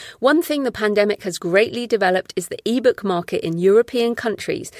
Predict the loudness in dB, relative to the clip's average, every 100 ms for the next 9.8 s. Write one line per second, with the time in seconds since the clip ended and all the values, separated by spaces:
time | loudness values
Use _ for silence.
0 | -18 -4 0 0 2 2 2 2 2 2
1 | -2 -2 -2 -4 -2 0 0 0 0 2
2 | 2 2 0 0 -2 -2 -4 -4 -6 -4
3 | 0 2 2 2 0 -2 -2 -4 -4 -6
4 | -4 -2 0 -2 -6 _ -6 -6 -6 -4
5 | -2 -2 -4 -12 -16 -20 -20 -6 2 4
6 | 4 2 0 -2 0 2 2 0 -4 -6
7 | -8 -4 0 2 2 -2 -4 -2 -2 0
8 | 0 0 -2 -2 2 2 2 -2 2 2
9 | 0 -6 -4 -2 0 2 2 2